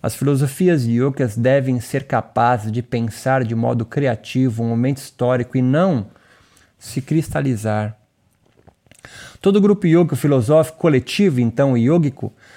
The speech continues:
quando presente, quando pressente sua hegemonia, deixa de agir de modo criativo, na maioria das vezes, com o momento histórico, não permitindo o bom sensual atuar por sua elite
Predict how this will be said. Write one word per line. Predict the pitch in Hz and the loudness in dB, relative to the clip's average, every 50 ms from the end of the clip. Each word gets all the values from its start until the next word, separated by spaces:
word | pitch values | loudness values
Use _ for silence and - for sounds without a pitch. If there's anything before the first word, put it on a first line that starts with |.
| - _ _ | -20 _ _
quando | - 170 175 170 165 | -2 0 0 0 0
presente, | - 160 156 139 131 113 127 175 196 220 220 202 - - - 107 - _ _ _ _ _ _ _ _ _ _ _ _ _ _ _ _ _ _ _ _ _ _ _ _ _ _ | 0 2 2 2 2 2 2 2 2 2 0 -2 -4 -8 -12 -12 -14 _ _ _ _ _ _ _ _ _ _ _ _ _ _ _ _ _ _ _ _ _ _ _ _ _ _
quando | - 156 156 139 | 0 0 0 0
pressente | - 160 151 131 - - - - 202 214 226 214 - 127 | 0 0 0 -2 -2 -4 -2 0 2 2 2 0 -2 -6
sua | 113 - - 151 135 | -8 -4 -2 0 0
hegemonia, | 135 113 143 135 131 123 123 127 143 180 214 190 127 110 104 107 - - - - _ - | 2 2 2 2 2 2 2 2 2 2 4 2 2 0 -2 -6 -12 -20 -20 -20 _ -2
deixa | 127 131 165 180 180 180 190 180 | 2 4 4 4 4 2 0 0
de | 160 170 | 2 2
agir | 156 139 135 113 143 165 | 2 2 2 2 0 0
de | 156 156 | 0 0
modo | 143 139 139 135 139 139 | 0 0 0 0 0 -2
criativo, | - 156 156 151 139 143 - - 165 151 131 135 | 0 2 2 2 2 0 0 0 0 0 2 0
na | 127 120 | 0 2
maioria | 123 127 127 131 | 2 2 2 2
das | 131 139 135 104 101 | 2 2 0 0 -2
vezes, | 107 113 110 110 107 - | -2 -2 -2 -2 -4 -4
com | - 131 | -4 -2
o | 123 | 0
momento | 120 117 123 120 120 | 0 0 0 -2 -4
histórico, | - - - 120 113 113 107 107 - - - - _ _ _ _ _ _ _ _ _ _ _ _ _ | -6 -6 -2 0 0 0 0 -4 -6 -12 -20 -20 _ _ _ _ _ _ _ _ _ _ _ _ _
não | - 127 143 147 | -2 0 0 2
permitindo | 135 - 147 131 131 127 127 - 165 160 156 143 | 2 2 2 2 0 0 -2 -2 -2 0 2 2
o | 127 | 2
bom | 113 120 127 139 131 | 2 2 0 0 0
sensual | 135 - 135 127 - - 127 120 123 131 139 131 - - | -2 -2 -2 -2 -2 -2 0 2 2 2 2 2 0 -2
atuar | 131 131 - - 135 120 113 113 110 107 107 107 - _ _ _ _ _ _ _ _ _ _ _ _ _ _ _ | -6 -4 -2 0 2 2 4 2 2 0 -2 -8 -14 _ _ _ _ _ _ _ _ _ _ _ _ _ _ _
por | - 131 117 | -4 -4 -4
sua | - - 139 131 120 | -4 -2 -2 0 0
elite | 120 117 117 131 143 139 139 - - - 113 107 - | 2 2 2 2 2 0 -2 -6 -10 -10 -10 -12 -12